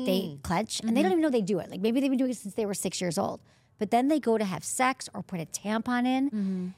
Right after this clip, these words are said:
Speaker 1: and it's painful.
Speaker 2: Mm.
Speaker 1: So vaginismus is, and there's also vulvodynia. That's, vulvodynia is the same thing, but it's when you have, um, pain externally.
Speaker 2: Mm.
Speaker 1: But women experience because there's so many,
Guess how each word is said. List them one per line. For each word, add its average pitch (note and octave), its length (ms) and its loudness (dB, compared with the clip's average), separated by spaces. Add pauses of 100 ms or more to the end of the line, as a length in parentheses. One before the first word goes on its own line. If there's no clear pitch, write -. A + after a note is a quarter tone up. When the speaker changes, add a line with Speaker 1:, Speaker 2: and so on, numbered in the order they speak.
(180)
Speaker 1:
and F#3+ 360 0 (100)
it's - 240 -8
painful. - 720 -4
Speaker 2:
Mm. F#3+ 300 -8
Speaker 1:
So - 160 -2
vaginismus B3 800 0
is, G3+ 180 0
and A3 140 -2
there's A#3 100 0
also C#4+ 220 0
vulvodynia. G#3 880 2 (180)
That's, G3 380 -2
vulvodynia A3 840 0
is E3+ 100 -4
the F3+ 60 -8
same F#3+ 380 -2
thing, F#3 320 -2
but F3+ 160 -2
it's - 180 -8
when G3 240 -2
you F3+ 140 2
have, F3 200 0 (220)
um, D#3+ 280 0
pain G3 360 -4 (180)
externally. G3+ 800 -4
Speaker 2:
Mm. G3 280 -6 (360)
Speaker 1:
But A#3+ 140 0
women A#3 320 0
experience C#4+ 500 -2
because - 460 -2
there's B3+ 200 -2
so A3+ 300 -2
many, A3 300 0